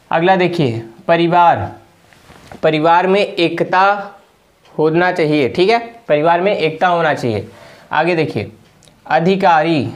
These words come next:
अधिकारी कैसा शब्द है? ये एक पुरुषवाचक शब्द है, अधिकारी, चपरासी, ठीक है,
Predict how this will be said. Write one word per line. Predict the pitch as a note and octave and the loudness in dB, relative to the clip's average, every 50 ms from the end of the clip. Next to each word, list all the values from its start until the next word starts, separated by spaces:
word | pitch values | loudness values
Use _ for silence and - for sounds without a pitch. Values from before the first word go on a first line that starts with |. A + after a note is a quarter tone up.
| - - | -8 -2
अधिकारी | - D3+ D#3+ E3+ E3+ E3+ F3+ F3 F3 F#3+ G3 | -2 0 0 0 0 2 2 2 2 2 0
कैसा | G3 G3 F#3 F#3+ G3+ F#3+ | 0 0 0 2 0 2
शब्द | F#3+ G3 F#3 E3+ F#3 | 2 0 0 2 0
है? | F#3+ F#3+ G3 G3 G#3+ G3+ - - | 2 2 2 2 2 0 -2 -2
ये | D#3 D#3+ F3 F#3 | 0 2 2 2
एक | G#3 G3 - - - | 2 0 -2 -2 0
पुरुषवाचक | E3+ F3 F#3+ F#3 F#3 F3 E3+ E3+ E3+ E3+ E3 | 2 2 2 2 2 0 0 0 0 -2 -2
शब्द | - D3+ C#3 C#3 | -2 -2 0 0
है, | D3 C#3 | 0 0
अधिकारी, | - - D3 D#3 D#3+ D#3 E3 D#3+ D#3+ D#3+ E3+ E3+ E3+ E3 E3+ E3+ | 0 0 0 0 0 0 2 0 2 4 4 4 4 4 2 0
चपरासी, | E3 D#3+ D3+ - D#3 D#3+ D#3+ D#3 D#3 - F3 F3 E3+ C#3+ A#2 - | -2 -2 0 0 0 2 0 0 0 0 2 2 2 2 0 0
ठीक | E3+ F#3 F3 | 0 0 2
है, | A3 A3 F#3+ - | 2 2 0 -2